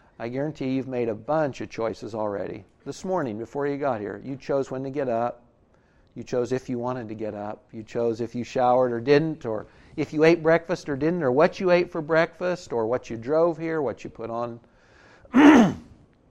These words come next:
You choose how long your hair is, or what color your hair is, or numbers of things, right? But you exercise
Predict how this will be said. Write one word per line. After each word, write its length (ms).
You 120
choose 260
how 140
long 160
your 100
hair 300
is, 200
or 60
what 200
color 260
your 160
hair 260
is, 320
or 500
numbers 500
of 120
things, 340
right? 320
But 220
you 200
exercise 920